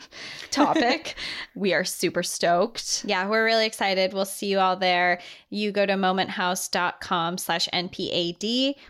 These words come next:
Speaker 2: We have exclusive merch. We're gonna talk about some ghostly encounters, maybe.
Speaker 1: I'm most excited to talk to you about the history. Oh, so I guess maybe we can tell them a little bit now that we're really close about it, like, how it's gonna be set up.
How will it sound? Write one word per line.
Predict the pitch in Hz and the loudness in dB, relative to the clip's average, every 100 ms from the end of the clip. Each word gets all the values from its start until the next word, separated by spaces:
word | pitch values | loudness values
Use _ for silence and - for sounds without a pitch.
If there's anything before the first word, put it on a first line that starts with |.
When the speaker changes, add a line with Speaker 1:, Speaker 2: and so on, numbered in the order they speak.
| - | -4
Speaker 2:
We | 190 | -2
have | 196 170 | -2 -2
exclusive | 180 - 180 - 170 - | -4 -4 -4 -4 -4 0
merch. | 269 277 294 - | 2 4 2 0
We're | 208 | 0
gonna | 190 190 185 185 185 | 0 2 2 2 0
talk | 339 330 | 0 2
about | 320 302 | 2 2
some | 311 285 | 2 2
ghostly | 254 254 254 285 262 | 4 2 2 2 2
encounters, | 254 247 240 240 247 240 254 240 | 2 2 2 4 4 4 4 2
maybe. | 254 240 240 240 247 247 262 - - - | 2 2 2 2 4 4 4 0 -10 -2
Speaker 1:
I'm | 294 | 0
most | 440 453 - | 2 0 -2
excited | 320 - 254 233 214 208 | -4 -2 0 2 0 -2
to | |
talk | 190 190 156 | -4 -4 -4
to | - | -4
you | 180 | -2
about | 147 160 - | 0 -2 -4
the | |
history. | 156 165 - - - | -10 -10 -10 -10 -4
Oh, | - 508 | 0 0
so | - 269 | 0 0
I | 196 | 2
guess | 220 226 262 | 0 0 0
maybe | 349 339 339 | -2 -2 0
we | 269 233 | 0 -4
can | 202 | -6
tell | 208 180 | -4 -2
them | 156 151 | -2 -2
a | |
little | 147 156 156 | -2 -2 -2
bit | 175 175 - | 0 0 0
now | 196 | 0
that | 170 - | 0 0
we're | 175 160 | -2 0
really | 151 139 | -2 -2
close | - 139 - | -2 -4 -4
about | 170 165 165 | -2 0 2
it, | 175 - - | 0 -2 -2
like, | 160 | -4
how | - 147 | -2 -4
it's | 120 - | -4 -8
gonna | 160 | -8
be | 151 | -8
set | 156 151 147 | -6 -2 0
up. | 170 170 | 0 -4